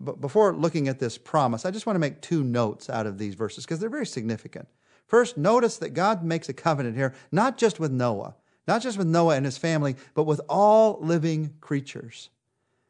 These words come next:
When you and I talk about honoring the earth that God has created, this is one of the incredibly powerful passages of Scripture because God makes a covenant here with all living creatures.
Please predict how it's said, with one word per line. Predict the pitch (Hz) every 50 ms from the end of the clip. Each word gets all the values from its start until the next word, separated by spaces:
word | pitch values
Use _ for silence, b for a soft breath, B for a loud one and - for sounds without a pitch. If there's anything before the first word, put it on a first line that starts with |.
| _ _ _ _ _ _ _
When | - 135 139 131 113
you | 147 190 208
and | 175 165
I | 160 156 151
talk | 156 - 156 139 135 127
about | 131 123 123 120 120 -
honoring | - 139 143 147 147 143 135 127 127 123 113 117 117
the | 113 120 131
earth | 127 127 127 123 -
that | -
God | - 120 117 113 110 101
has | 117 113 -
created, | - - - 110 113 110 110 110 - - 117 - _ _ _ _ _ _ _
this | 147 175 180 220
is | 151
one | 143 175 160
of | 139 117
the | 107 -
incredibly | 123 - - - 240 208 180 165 131
powerful | 127 - - 135 131 135 120 98 95
passages | - - 120 113 113 123 107 98 98
of | 101 95 -
Scripture | - - 120 - - - - - - b b b b b b b
because | b 147 151 147 123
God | 180 208 247 262 220
makes | 202 196 190 -
a | 131
covenant | - - - - 190 190 170 156 127 117 98
here | 113 127 127 123 B B B B
with | B 147 151 -
all | 151 190 220 226 226 220 214
living | 175 151 160 160 156 156 151
creatures. | - 190 196 190 - 123 117 -